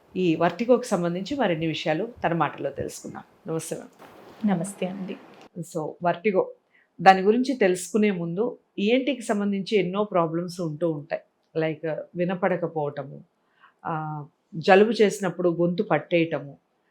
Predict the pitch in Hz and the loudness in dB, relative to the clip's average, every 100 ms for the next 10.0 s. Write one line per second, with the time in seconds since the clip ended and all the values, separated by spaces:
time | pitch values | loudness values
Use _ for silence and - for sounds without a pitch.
0 | _ - 202 220 226 202 175 165 170 160 | _ 4 6 6 6 4 4 0 0 0
1 | 156 147 143 135 139 135 - _ - 180 | 0 -2 -8 -8 -8 -12 -20 _ -10 -2
2 | 180 196 247 262 220 240 185 180 196 240 | 0 2 2 2 4 2 8 8 10 8
3 | 233 208 196 180 160 135 139 143 143 131 | 6 4 2 4 2 -2 -6 -6 -6 -10
4 | 131 139 135 165 _ _ _ _ _ _ | -10 -10 -12 -16 _ _ _ _ _ _
5 | - 175 202 208 175 - 160 151 143 131 | -4 0 2 2 2 0 -4 -4 -6 -8
6 | - - 156 _ _ _ _ _ _ _ | -10 -10 -16 _ _ _ _ _ _ _
7 | _ _ _ _ - 277 277 254 - 214 | _ _ _ _ -2 0 2 0 -4 -6
8 | 202 170 165 156 180 180 196 233 254 262 | -2 -2 -4 -2 0 0 0 2 4 6
9 | 269 202 185 - _ 196 196 196 196 | 4 2 -4 -12 _ -2 2 4 4